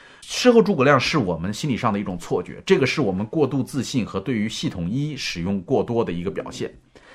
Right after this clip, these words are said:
比如说有一本书叫《基业长青》，各位看过哈，就是他专门去研究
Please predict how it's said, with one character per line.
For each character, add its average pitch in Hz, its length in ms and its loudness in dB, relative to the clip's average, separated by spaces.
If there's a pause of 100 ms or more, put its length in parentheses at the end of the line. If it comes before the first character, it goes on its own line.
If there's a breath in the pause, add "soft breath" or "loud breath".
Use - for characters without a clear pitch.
(140)
比 87 80 -10
如 92 80 -8
说 101 60 -4
有 104 40 -2
一 - 20 -4
本 101 140 -4
书 117 80 -4
叫 110 120 0
《基 151 180 -8
业 131 120 0
长 101 200 -6
青》， 151 240 -4
各 95 80 -4
位 85 80 -4
看 85 180 -8
过 - 160 -12
哈， - 240 -4 (240 loud breath)
就 180 100 2
是 165 60 6
他 175 160 4
专 190 260 2
门 131 160 2
去 139 160 -8
研 95 300 -2
究 135 340 -2